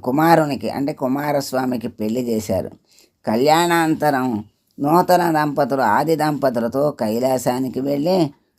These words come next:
సుఖానందాల్ని పొందారు. సూతుడు ఈ కథను సౌనకాదులకి చెప్తూ, "నే-, ఈ కథను విన్నవాళ్ళు సమస్త పాపాలకు దూరమై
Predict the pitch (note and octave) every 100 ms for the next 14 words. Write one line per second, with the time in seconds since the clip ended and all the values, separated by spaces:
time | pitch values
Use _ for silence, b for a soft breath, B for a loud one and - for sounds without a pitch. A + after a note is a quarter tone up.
0 | _ - E3 E3 F3 E3 D#3+ D3+ C#3 C3
1 | B2+ C3 F3 G3 B2 A#2 A#2 A2+ G2+ -
2 | - _ _ _ - - G3 A3 G#3+ F3
3 | B2 A#2+ C#3+ _ _ _ _ D3 C3+ A#2+
4 | C3+ E3+ D#3+ B2+ A2 A2+ _ - G#2+ G#2+
5 | C3 A2+ C3+ D3 C#3+ B2 C3 A2+ G#2+ F#2+
6 | D3+ F#3 E3+ - _ _ _ _ D3+ D3
7 | - - D#3+ C#3+ D3 E3 G3 F#3 D3+ C#3+
8 | E3+ F3 D#3+ D3+ C#3 B2 B2 _ _ -
9 | - C#3+ D#3+ G3 G3 - F3+ - D#3 D#3
10 | - D3 C#3 C3+ C3 C3 A#2+ G2+ G#2+ A2+
11 | C3+ D3 D#3+ F#3